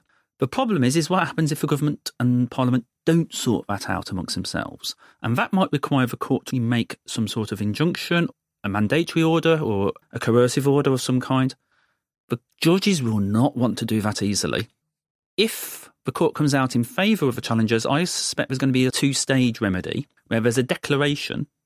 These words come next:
and then something which lawyers call liberty to apply, which means you can go back to court and get another remedy if things aren't sorted out between the parties.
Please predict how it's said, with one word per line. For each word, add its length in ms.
and 140
then 120
something 360
which 340
lawyers 280
call 260
liberty 380
to 140
apply, 520
which 180
means 200
you 60
can 180
go 200
back 340
to 100
court 520
and 140
get 160
another 500
remedy 560
if 140
things 420
aren't 220
sorted 300
out 140
between 280
the 60
parties. 680